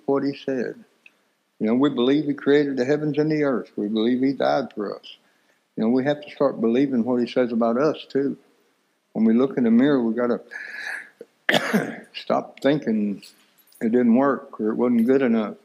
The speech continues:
You know, God's Word is true, and that means all of it. God loves you right where you're at. He accepts you right where you're at if you're in Christ. But if you've got those feelings, you can settle that right now.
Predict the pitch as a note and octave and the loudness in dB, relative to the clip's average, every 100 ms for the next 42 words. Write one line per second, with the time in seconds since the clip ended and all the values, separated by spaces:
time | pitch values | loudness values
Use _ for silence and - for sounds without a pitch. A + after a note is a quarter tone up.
0 | _ - - _ - G#2+ G#2+ A#2 - - | _ -20 -20 _ -4 -2 -2 -4 -8 -14
1 | D#2+ A2+ D3+ C3 D#3+ B2+ - - D#3+ B2+ | -4 -2 0 0 -2 -2 -6 -2 -2 -2
2 | - - G#2 A#2 C3 B2+ A#2+ A2 - B2 | -6 -8 -4 -2 0 0 0 -2 -4 0
3 | D3 A#2+ G2 - _ _ _ _ _ _ | 0 0 -4 -12 _ _ _ _ _ _
4 | _ _ _ - - A2 C#3 B2 - A2+ | _ _ _ -10 -2 0 0 -4 -2 0
5 | C#3 B2 A#2+ B2 C3 B2+ C3+ A#2+ A#2 C#3 | 0 0 0 0 -2 0 2 2 2 0
6 | D3+ - G#2+ G2 - - D3 - B2 A2+ | -6 -6 -4 -4 -4 -4 -4 -2 -2 0
7 | A#2 A2+ A2+ G#2+ G#2+ A#2+ B2+ A2 - A2+ | 0 0 -2 0 0 -2 -4 -10 -2 0
8 | A2+ A#2 A2+ C#3 C#3+ - - - _ _ | 2 0 -2 -4 -4 -8 -18 -20 _ _
9 | _ _ _ _ _ _ - G2+ G2 B2 | _ _ _ _ _ _ -4 -4 -2 -2
10 | C#3 C#3+ D#3 C#3 B2 - C3+ F3 C3+ A#2+ | 2 0 0 -2 -2 0 2 2 0 0
11 | B2 E3+ C#3 - D3 E3 B2+ - B2+ E3+ | -2 -2 -4 0 0 0 -2 -2 -4 -4
12 | A#2+ D3+ F3 | -2 -2 -2